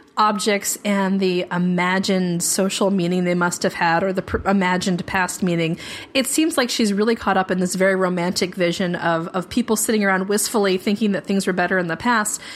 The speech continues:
And, um, if the last movie of the Cornetto trilogy, World's End, taught us anything, it's that people just kinda roll with it, and there's always gonna be people who are actually happy things are the way they are, and we almost never ran into that here. Instead, it's a lot of people who are just like,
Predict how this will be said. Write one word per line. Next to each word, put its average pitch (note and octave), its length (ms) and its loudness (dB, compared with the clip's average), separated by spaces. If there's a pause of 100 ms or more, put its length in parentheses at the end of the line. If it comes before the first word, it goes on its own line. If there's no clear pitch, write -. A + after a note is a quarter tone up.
(420)
And, A3+ 400 2
um, G3+ 440 0 (840)
if A3 240 0
the G#3+ 220 0
last A3 440 0
movie A3 240 2
of G3 80 0
the F#3+ 100 -2
Cornetto G3+ 640 2
trilogy, - 440 -4
World's A3 360 0
End, F3 160 0
taught F3 220 -2
us F3 120 -4
anything, G#3+ 600 -2 (400)
it's G#3+ 220 0
that F#3+ 300 2 (840)
people C5 360 2
just F4+ 200 0
kinda C4 240 2
roll F#3+ 240 2
with B3+ 100 0
it, C4+ 220 0
and G#3 100 2
there's F#3+ 140 0
always G3+ 260 2
gonna A3 140 0
be G#3 80 0
people A3 160 0
who F#3+ 100 -2
are F#3 100 2
actually F#3 260 0
happy F3+ 360 -2
things D#3+ 300 -4
are D#3 80 0
the D#3 100 -4
way D#3 120 0
they D3+ 160 -2
are, D3 200 0
and G3+ 180 2
we C#4 120 2
almost F#4 280 0
never D4 200 2
ran B3+ 160 0
into C4+ 220 0
that D#3 180 0
here. D#3 260 0
Instead, G3+ 480 0
it's G#3 100 -2
a A3+ 40 0
lot G3+ 120 4
of G#3 60 -2
people G#3 240 -2
who G#3+ 80 2
are F#3+ 80 4
just F#3 180 -4
like, F3+ 160 -2